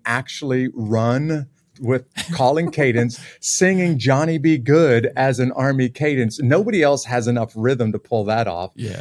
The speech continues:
Speaker 1: And when I listened to you pick up the guitar, I was just blown away, man, because you could play classical, you could play metal, you could play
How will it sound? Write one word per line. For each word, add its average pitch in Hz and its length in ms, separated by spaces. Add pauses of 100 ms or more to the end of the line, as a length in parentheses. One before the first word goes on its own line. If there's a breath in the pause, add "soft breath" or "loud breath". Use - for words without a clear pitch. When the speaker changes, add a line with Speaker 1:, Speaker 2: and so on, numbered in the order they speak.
(140 loud breath)
Speaker 1:
And 135 140
when 139 80
I 165 160
listened 190 400
to 135 40
you 156 220
pick 160 220
up 143 100
the 143 80
guitar, 135 600
I 143 120
was 226 220
just 214 200
blown 127 300
away, 175 280
man, 123 260
because 131 340
you 160 80
could 190 180
play 147 220
classical, 135 680
you 131 160
could - 160
play 135 240
metal, 131 440
you 120 200
could - 180
play 123 360